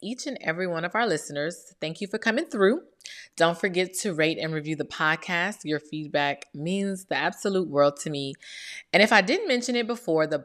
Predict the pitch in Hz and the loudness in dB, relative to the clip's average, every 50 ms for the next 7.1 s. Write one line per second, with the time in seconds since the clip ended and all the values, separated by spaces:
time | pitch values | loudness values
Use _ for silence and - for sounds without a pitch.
0 | - - - - - 185 185 190 196 196 - - 196 180 170 165 160 156 - - | -8 -14 -14 -12 -8 -6 -4 -4 -6 -6 -6 -6 -4 -2 -2 -2 -4 -6 -10 -14
1 | - 131 123 139 139 135 139 160 190 202 - - 185 175 170 160 156 151 - - | -16 -10 -6 -4 -2 -2 0 -2 -2 -4 -6 -4 -2 -2 -2 -2 -6 -10 -12 -14
2 | - 143 143 143 143 143 139 139 - - _ - 202 226 - - 226 214 214 208 | -10 -8 -6 -6 -6 -8 -10 -12 -14 -14 _ -10 -8 -6 -4 -4 -2 0 0 0
3 | 208 202 - - 202 190 190 190 185 185 185 185 180 - - - 156 151 156 - | 0 -2 -2 0 0 2 2 2 2 2 0 0 -2 -6 -8 -4 -4 -4 -4 -4
4 | - - 165 147 143 139 139 139 139 139 135 - 139 139 135 135 135 135 170 196 | -4 -2 0 0 0 0 0 0 0 0 0 -2 -2 -2 -2 -4 -4 -2 -2 0
5 | 208 196 190 190 196 190 - - 135 - 143 147 147 139 139 139 139 151 156 156 | 0 -2 -2 -2 -2 -2 -4 -6 -8 -4 -4 -4 -4 -4 -6 -8 -8 -10 -10 -6
6 | - 147 139 - 143 139 135 127 - - 196 196 196 196 190 190 180 165 - - | -4 -4 -4 -4 -6 -12 -10 -8 -2 0 2 2 4 4 4 4 4 2 -2 -8
7 | - | -18